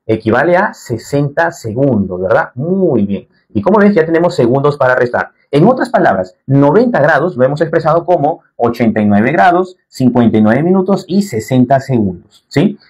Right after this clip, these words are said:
Entonces, ahora ya podemos restar. Mira, vamos a restar.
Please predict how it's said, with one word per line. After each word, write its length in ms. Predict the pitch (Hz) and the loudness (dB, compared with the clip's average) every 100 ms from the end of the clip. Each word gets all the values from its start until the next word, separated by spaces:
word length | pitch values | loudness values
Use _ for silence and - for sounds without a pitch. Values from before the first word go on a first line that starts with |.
| _ | _
Entonces, 480 | 247 247 214 190 208 | 0 2 4 2 0
ahora 280 | 180 143 180 | 0 0 2
ya 180 | 143 135 | 2 2
podemos 420 | 151 135 131 135 | 2 2 0 -2
restar. 380 | 160 160 277 277 - | -4 -4 -4 -6 -8
Mira, 260 | 101 143 135 | -4 -4 -2
vamos 280 | 127 156 | -4 -2
a 60 | 175 | -2
restar. 480 | 143 - - 92 | -2 -2 -4 -6